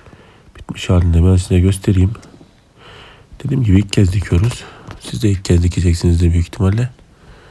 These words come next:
Şu şekilde köşeleri de böyle ayarladım. İlk kez dikiş için bence gayet iyi oldu. Yine illaki eleştirenler olacaktır ama profesyonel değiliz. Kendi çapımızda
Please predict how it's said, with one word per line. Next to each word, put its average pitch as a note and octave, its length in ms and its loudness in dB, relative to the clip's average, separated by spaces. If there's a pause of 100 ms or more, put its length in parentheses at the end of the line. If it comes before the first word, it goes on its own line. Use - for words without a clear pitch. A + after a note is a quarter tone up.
(600)
Şu B2+ 60 -12
şekilde F2+ 420 0
köşeleri F#2 480 2
de E2+ 120 4
böyle F#2+ 200 4
ayarladım. D#2+ 440 2 (1700)
İlk - 140 -18
kez C3 260 2
dikiş C3+ 340 -2
için C#3 220 0
bence C3 280 4 (300)
gayet C3 340 0
iyi C3+ 80 4
oldu. G#2 320 4 (1400)
Yine A#2 120 2
illaki G#2 480 2
eleştirenler F#2+ 540 2
olacaktır F#2+ 460 2
ama A#2+ 240 4 (2000)
profesyonel G2 520 2
değiliz. F2 300 2
Kendi F2+ 260 -2
çapımızda F2 560 0